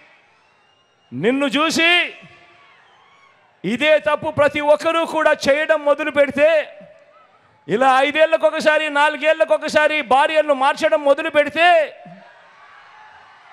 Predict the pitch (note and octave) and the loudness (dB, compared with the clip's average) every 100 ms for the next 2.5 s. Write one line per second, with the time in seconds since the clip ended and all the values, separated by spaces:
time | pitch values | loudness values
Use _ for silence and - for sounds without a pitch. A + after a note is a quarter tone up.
0 | - - - - - E3+ A3 C#4+ C#4+ D4 | -20 -20 -20 -20 -6 -2 0 0 0 2
1 | D#4 D#4+ D#4 C#4+ C#4+ C#4+ D#4+ D#4+ D#4 D#4 | 2 2 2 0 0 0 0 2 2 2
2 | D#4 D4 D#4+ E4 | 2 2 0 -2